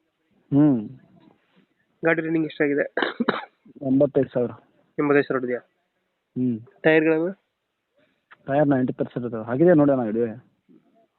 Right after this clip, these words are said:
Speaker 2: ಬಿ ಎಸ್ ತ್ರೀ ಇದನ್ನ ಇದು?
Speaker 1: ಹಾಂ, ಬಿ ಎಸ್ ತ್ರೀ.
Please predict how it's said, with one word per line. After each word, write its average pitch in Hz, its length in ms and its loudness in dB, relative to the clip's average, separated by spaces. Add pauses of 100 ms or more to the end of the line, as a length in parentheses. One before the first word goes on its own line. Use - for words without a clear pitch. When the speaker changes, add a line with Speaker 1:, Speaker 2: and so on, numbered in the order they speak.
(140)
Speaker 2:
ಬಿ 156 100 6
ಎಸ್ 180 120 2
ತ್ರೀ 185 160 2
ಇದನ್ನ 180 140 6
ಇದು? 131 200 0 (800)
Speaker 1:
ಹಾಂ, 147 200 2
ಬಿ 127 80 6
ಎಸ್ 131 120 2
ತ್ರೀ. 123 220 -6